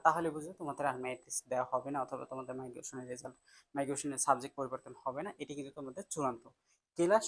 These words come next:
শুরুর ডেট দেওয়া মানে তোমাদের সকল চূড়ান্ত, আহ, শেষ, যে তোমাদের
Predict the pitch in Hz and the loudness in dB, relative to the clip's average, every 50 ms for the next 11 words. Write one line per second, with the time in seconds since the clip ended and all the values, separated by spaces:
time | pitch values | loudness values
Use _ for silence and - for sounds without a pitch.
0 | - - 202 208 214 214 - 170 175 165 - 165 156 160 170 170 165 151 165 180 | 0 0 0 0 0 2 4 2 2 2 2 4 8 8 8 8 8 4 2 2
1 | - 151 135 135 160 170 - - 143 - 165 170 - - - - - 151 143 143 | 0 -2 -2 -2 -2 -2 -2 -2 -2 -2 -2 -2 -2 -4 -6 -6 -2 0 0 0
2 | 143 - - 262 302 - - - - - - _ _ - 131 127 123 123 123 123 | 0 0 0 -2 -2 -2 -4 -12 -20 -20 -20 _ _ 6 8 8 8 8 6 4
3 | 120 120 - - _ - - - - 147 131 113 110 - - - - - _ _ | 2 0 -2 -8 _ -6 -2 0 0 2 0 0 0 -2 -2 -4 -6 -8 _ _
4 | 127 131 - 139 127 131 147 147 | -12 -8 -6 -4 -4 -4 -6 -6